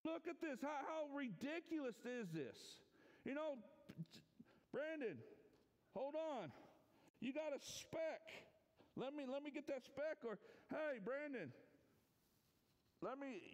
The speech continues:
be still. I got that s-, I see a speck in your eye. You can't see clearly."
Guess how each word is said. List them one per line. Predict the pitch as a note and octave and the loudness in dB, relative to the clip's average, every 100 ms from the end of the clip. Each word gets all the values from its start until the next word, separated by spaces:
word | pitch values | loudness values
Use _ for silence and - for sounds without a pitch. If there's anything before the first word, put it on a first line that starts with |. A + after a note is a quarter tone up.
| - D3+ | -12 -6
be | G#3 | -4
still. | - - D4 A#3 B2+ - - - - - - - | -4 -4 0 0 -2 -10 -18 -20 -20 -20 -10 -2
I | G#3 | 0
got | C4 D#4 | 0 -2
that | C4 G3 | -2 -2
s-, | - - - - - - | -6 -6 -8 -12 -10 -2
I | F#3+ E3 | 0 0
see | G3 C#4+ B3 | 0 0 0
a | |
speck | - - C4 - | -2 -2 -2 0
in | G3 | 0
your | F3 | 2
eye. | |
You | D#3 E3 | 0 0
can't | B3 A3+ | -2 -2
see | - A#3+ A#3+ - | -2 0 0 2
clearly." | F3 C3 G#2 | 2 2 0